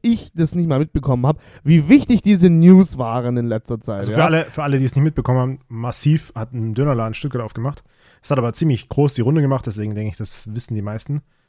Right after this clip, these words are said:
Speaker 2: Aber da waren jetzt irgendwie, kurz nach dem Start waren die Mitarbeiter irgendwie,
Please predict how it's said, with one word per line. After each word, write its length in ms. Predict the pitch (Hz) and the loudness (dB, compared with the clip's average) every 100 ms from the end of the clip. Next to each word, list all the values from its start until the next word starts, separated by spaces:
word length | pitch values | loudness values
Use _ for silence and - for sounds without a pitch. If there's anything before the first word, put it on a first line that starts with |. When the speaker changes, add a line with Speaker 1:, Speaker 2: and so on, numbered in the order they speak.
| _ _ - - | _ _ -20 -10
Speaker 2:
Aber 500 | 107 107 107 107 110 | -6 -4 -4 -4 -6
da 100 | 110 | -6
waren 120 | 117 | -4
jetzt 160 | 123 - | -4 -4
irgendwie, 260 | 127 123 117 | -4 -2 -2
kurz 240 | 147 - | -4 -2
nach 100 | 131 | -6
dem 120 | 123 | -6
Start 360 | - 127 127 123 | -6 -2 -4 -4
waren 140 | 110 | -6
die 220 | 110 107 101 | -4 -6 -6
Mitarbeiter 460 | 131 117 107 107 | -4 -4 -4 -6
irgendwie, 520 | 107 104 101 101 95 | -8 -8 -8 -10 -14